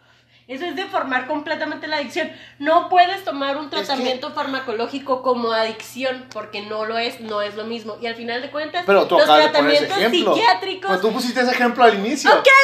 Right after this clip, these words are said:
Speaker 1: me retracto de haberlo puesto al inicio, pero se me refería a que había efectos fisiológicos, pero al final de cuentas, no puedes decir que tienes una adicción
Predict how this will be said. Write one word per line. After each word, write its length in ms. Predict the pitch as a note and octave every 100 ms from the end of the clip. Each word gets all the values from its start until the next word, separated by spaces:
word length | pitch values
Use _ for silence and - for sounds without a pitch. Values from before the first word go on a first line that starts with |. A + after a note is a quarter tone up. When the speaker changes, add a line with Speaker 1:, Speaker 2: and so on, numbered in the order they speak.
| C5 A4+
Speaker 1:
me 180 | G#4 F#4
retracto 380 | F4+ E4 E4 G4+
de 40 |
haberlo 380 | G4 E4 F4 F4+
puesto 320 | - F4+ F#4
al 160 | F4+ F4+
inicio, 440 | D#4+ F#4 - D4+ A#3
pero 120 | A#3
se 140 | C4+
me 100 | C4
refería 340 | C4 B3+ B3 B3
a 60 |
que 80 | C#4+
había 300 | C#4 D4 D4
efectos 380 | E4 E4 D4 C#4+
fisiológicos, 600 | D4 C#4+ B3 A#3+ A#3+ G3+
pero 160 | G#3+ G#3+
al 60 | B3+
final 180 | C4
de 80 | D4+
cuentas, 300 | E4 C#4+ C#4 - - - - - -
no 240 | C#4+ F4
puedes 260 | F4+ F#4 F#4
decir 360 | E4+ E4+ E4 F4+
que 80 |
tienes 240 | E4+ D#4+ E4+
una 160 | D#4+
adicción 680 | D#4+ D#4+ - D4+ D4 D4 -